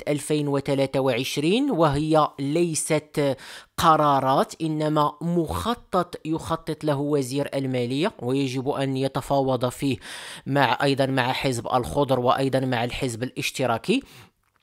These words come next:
لكن على الأغلب إن شاء الله ستكون هناك مساعدات.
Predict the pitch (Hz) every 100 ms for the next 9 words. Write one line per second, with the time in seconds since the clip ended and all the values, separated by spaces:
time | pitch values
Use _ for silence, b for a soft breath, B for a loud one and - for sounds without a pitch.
0 | _ _ _ - 170 226 240 151 185 185
1 | 190 165 180 175 175 156 175 156 165 139
2 | 156 156 156 160 135 143 151 147 - 156
3 | 151 147 139 143 110 120 135 220